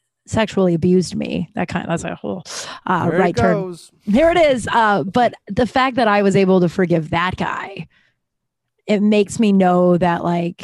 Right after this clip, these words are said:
Speaker 1: and fully, like, fully forgive him. Like, it's not, not like, 'cause there was a while where I was white knuckling that too. "I forgive
Speaker 2: Yeah.
Speaker 1: him. I know it wasn't his fault." But now it's just like, I, I have zero anger towards that guy. Like, like,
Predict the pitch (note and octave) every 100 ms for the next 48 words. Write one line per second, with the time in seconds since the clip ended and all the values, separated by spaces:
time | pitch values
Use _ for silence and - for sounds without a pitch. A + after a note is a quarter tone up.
0 | A4+ A3 G#3+ - - D4 D#4 G#3+ - G3+
1 | - G#3 - - D#4+ D#4 D4 C#4 B3 G#3+
2 | G3 F3+ D#3+ F3+ F#3+ F#3 G#3 G3 A3+ A3+
3 | - A3 G#3+ A3 G#3 G#3+ F#3+ F#3 - -
4 | - - _ D4 C#4 F4+ D4 C4 A#3+ B3+
5 | A#3 G3+ G3 G3 G3+ F#3 G3 G#3 A3 G3+
6 | G3+ G3+ F3 F3 F3 - - F3 F#3 G#3
7 | G#3 G3 G3 F3+ F3+ F#3+ G3+ G3+ G3 F3+
8 | E3+ F#3 - F#3 - G3+ - A3+ B3 C4+
9 | A#3 A#3 G#3+ A3 G#3 G#3+ - G3 G#3+ F3+
10 | F3 - B3+ B3 G#3+ F#3+ G#3+ G3 E3+ -
11 | F3+ - E3 - F3 - E3+ E3 F3+ E3+
12 | - - _ _ _ _ _ _ _ -
13 | G#3+